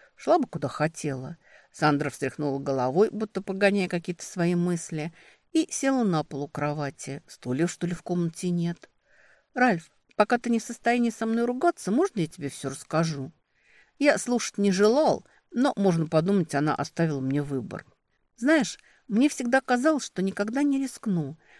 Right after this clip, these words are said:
но ты так настойчиво пытаешься умереть, что боюсь не успеть, поэтому...»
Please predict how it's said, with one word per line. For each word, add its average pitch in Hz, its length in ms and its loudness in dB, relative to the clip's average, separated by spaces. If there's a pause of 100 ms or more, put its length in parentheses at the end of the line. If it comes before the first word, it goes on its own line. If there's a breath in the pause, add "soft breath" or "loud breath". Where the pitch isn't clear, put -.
(160 soft breath)
но 220 140 4
ты 302 200 0
так - 260 0
настойчиво 220 600 -2
пытаешься 165 540 -6
умереть, 202 520 -2 (240 loud breath)
что - 220 -4
боюсь 220 420 2
не 285 140 4
успеть, 220 520 -2
поэтому...» 220 600 2